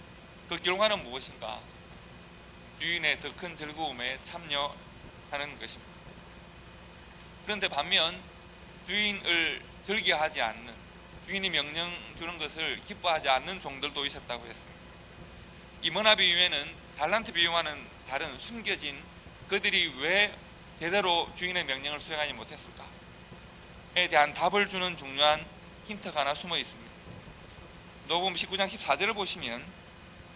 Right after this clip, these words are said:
그 종들 외에 등장하는 인물이 또 있습니다. 십사 절에 이렇게 되어 있습니다. "그런데 그 백성이 그를 미워합니다." 그러니까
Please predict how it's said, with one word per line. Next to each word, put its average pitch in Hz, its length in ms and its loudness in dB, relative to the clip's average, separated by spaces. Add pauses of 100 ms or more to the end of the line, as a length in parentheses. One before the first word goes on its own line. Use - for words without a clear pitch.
(680)
그 196 120 0
종들 156 460 2
외에 185 160 6
등장하는 175 500 -4
인물이 147 280 -6
또 185 120 -4
있습니다. - 420 -4 (680)
십사 139 220 0
절에 151 180 6
이렇게 160 200 0
되어 135 100 2
있습니다. 117 640 -2
"그런데 170 540 8 (720)
그 175 160 2
백성이 185 600 6 (640)
그를 170 260 0
미워합니다." 127 540 -6 (760)
그러니까 175 640 8